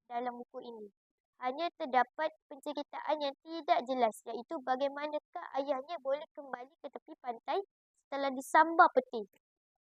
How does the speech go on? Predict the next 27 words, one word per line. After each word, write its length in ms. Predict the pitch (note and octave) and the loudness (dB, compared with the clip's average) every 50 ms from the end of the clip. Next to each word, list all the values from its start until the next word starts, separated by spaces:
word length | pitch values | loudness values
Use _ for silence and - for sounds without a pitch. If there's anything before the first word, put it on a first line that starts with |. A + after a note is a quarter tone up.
| _ _ _ _ _ _ _ _ _ - B3 | _ _ _ _ _ _ _ _ _ -8 -4
Ilustrasi 640 | C#4 D4+ C#4+ - - C#4+ C4+ C#4 C#4+ - F4+ F4 | -4 -4 -4 -4 -2 2 2 2 2 0 -2 -4
ini 360 | E4+ C4 B3 A#3+ C4+ D4+ E4 D#4+ _ _ | -2 -2 -4 -4 -4 -4 -4 -4 _ _
bukan 180 | C#4+ F4 E4+ D4+ | 0 0 0 0
menggambarkan 600 | D#4 D#4 C4+ C4+ C4+ C4 C4 C#4 C#4 - D#4+ F4 | -2 -4 0 2 2 2 4 4 2 4 2 0
situasi 560 | D#4 - D4+ - - C#4+ C4+ C#4+ D4 - E4 D4+ D4+ | 0 -2 -6 -6 -2 0 0 0 0 0 -2 0 2
yang 160 | E4 D#4+ D4+ | 0 0 0
sebenar. 480 | - C4+ A3+ A3+ G#3+ G#3+ G3+ G3 - _ _ _ _ _ _ _ _ _ _ _ _ _ _ _ _ _ _ _ _ _ _ _ _ A3+ | 0 0 0 0 0 0 -2 -2 -4 _ _ _ _ _ _ _ _ _ _ _ _ _ _ _ _ _ _ _ _ _ _ _ _ -18
Jika 320 | B3+ - _ - G4 G#4 F4 | -18 -14 _ -2 -2 0 2
diletakkan 680 | D#4+ C#4+ C#4 C#4+ - - - - D4+ - E4+ E4+ D#4+ | 2 2 2 2 0 0 -2 -2 0 2 2 2 2
gambar 480 | C#4 C4 B3+ C4 C#4 C4+ D#4+ E4 D#4+ D4 | 4 4 4 4 6 6 6 6 6 4
yang 80 | C#4 B3+ | 2 2
berwarna, 600 | B3+ B3 A#3 A3+ A3+ A3 A#3+ D4 C#4 A3 G3+ _ _ _ _ _ _ _ _ _ _ - | 4 6 6 6 4 2 -2 -2 -2 -2 -2 _ _ _ _ _ _ _ _ _ _ -10
tentu 240 | D4 D4+ - G4 E4+ | -10 -8 -6 -4 0
pembaca 460 | - D#4 C4 C4 C4 C#4 C4 - E4 | 0 2 6 8 6 6 6 4 0
akan 220 | - C4 - C#4+ C4+ C4+ B3+ | 0 0 2 0 0 0 0
lebih 160 | B3+ C#4+ - | -4 -4 -6
tertarik 440 | - D4+ _ - D#4+ F4+ F4+ E4 - - | -6 -6 _ 4 4 4 4 4 0 -2
untuk 220 | A#3+ - - - | -8 -14 -14 -10
membacanya. 640 | B3+ C4 C4 C4+ C#4+ D#4 - - B3+ A3+ G#3 G#3 G#3 - _ _ _ _ _ _ _ _ _ _ _ _ _ _ _ _ _ _ _ _ _ _ - | -8 -4 0 4 2 4 4 4 2 2 2 -2 -10 -12 _ _ _ _ _ _ _ _ _ _ _ _ _ _ _ _ _ _ _ _ _ _ -12
Sekian 320 | B3+ - - - F#4 F#4+ F#4 D4+ | -12 -8 -4 -2 -2 -2 -2 0
sahaja 400 | C#4+ C4+ C4 C4 B3 D4+ D4+ D4 | 2 2 2 2 0 -2 -4 -4
ulasan 480 | - C#4+ C#4 C#4 C#4 - D#4 D4+ C#4+ C4 | 0 2 2 2 4 2 0 -2 -2 -4
buku 240 | C4 _ - D#4 - | -6 _ -10 -12 -6
saya 300 | - B3 B3 A#3 C#4+ D4 D4+ D4+ | -2 -2 -2 -2 -2 -4 -4 -4
yang 160 | D4 D4 C4+ | -2 0 0
bertajuk 400 | C#4 - B3+ B3 B3+ - - C4 | 2 6 6 4 4 4 -2 -4
Mentari 400 | C4+ - - C4+ B3+ C#4 D#4 | -4 -4 -2 -2 -2 0 -2